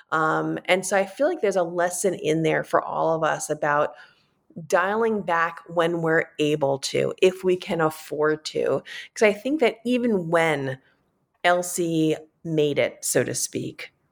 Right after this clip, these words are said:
she did not dial back. And I think it cost her. I think it cost her her health.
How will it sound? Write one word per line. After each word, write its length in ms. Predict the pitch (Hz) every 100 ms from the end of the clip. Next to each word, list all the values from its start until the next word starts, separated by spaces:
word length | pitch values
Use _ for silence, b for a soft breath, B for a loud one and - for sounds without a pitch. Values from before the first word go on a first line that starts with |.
| _
she 240 | - - 214
did 220 | 208 175
not 500 | 151 147 156 - -
dial 320 | - 113 117
back. 440 | 127 - - - -
And 80 | 170
I 60 |
think 240 | 165 269 320
it 140 | -
cost 440 | - - 196 - -
her. 240 | - -
I 100 | -
think 120 | 220
it 140 | 220 220
cost 380 | - 165 - -
her 100 | 147
her 140 | 151
health. 520 | 156 - - - -